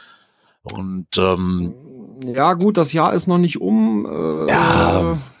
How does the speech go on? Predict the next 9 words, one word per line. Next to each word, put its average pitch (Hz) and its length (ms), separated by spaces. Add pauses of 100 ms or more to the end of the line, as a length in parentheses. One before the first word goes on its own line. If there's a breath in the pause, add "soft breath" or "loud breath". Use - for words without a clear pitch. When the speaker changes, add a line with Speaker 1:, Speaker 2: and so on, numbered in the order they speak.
(180 loud breath)
Speaker 2:
wir 139 160
haben 156 160
noch 156 120
unseren 151 300
Adventskalender, 170 640
der 165 100
noch 165 220
geht. 180 260 (760 soft breath)
Äh, 123 60